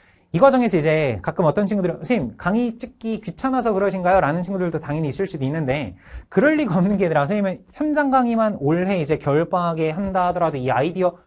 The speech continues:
똑같은 강의를 세 번 이상 똑같이 찍어요. 그걸 그대로 올려도 되겠지. 근데 선생님의 강의를 모니터링 할 때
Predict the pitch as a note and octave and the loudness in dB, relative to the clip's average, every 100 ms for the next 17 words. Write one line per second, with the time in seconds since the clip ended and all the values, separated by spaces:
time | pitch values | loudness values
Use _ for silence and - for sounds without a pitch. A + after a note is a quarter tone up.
0 | _ E4+ - D4+ - B3+ G#3+ E3 D#3 C#3+ | _ -8 -6 -8 -2 0 2 0 0 -2
1 | - E3+ F#3 G3+ F#3+ E3+ E3 G3+ G3 F3 | 2 2 4 2 0 -2 -4 -4 -4 -4
2 | E3 F3 D3+ C3+ C3 F2+ _ _ _ _ | -6 0 0 0 -2 -6 _ _ _ _
3 | - A#3+ D4 B3 A3+ A#3 E3 G#3+ F#3+ D#3+ | -4 2 4 4 2 2 2 0 -2 -4
4 | F3+ F#3 A2+ F#2 - - D#3+ E3 D3 F2 | -4 -6 -10 -12 -14 -6 0 0 0 -6
5 | - - - - A3+ A3 G#3+ D#3+ F3 F3+ | -14 -20 -8 -2 2 2 0 0 0 2
6 | F3 C3 D3 E3+ E3+ D#3+ D3+ A#3+ A#3 - | 2 2 0 -2 -4 -4 0 0 -2 -2
7 | A2+ B2 | -2 -2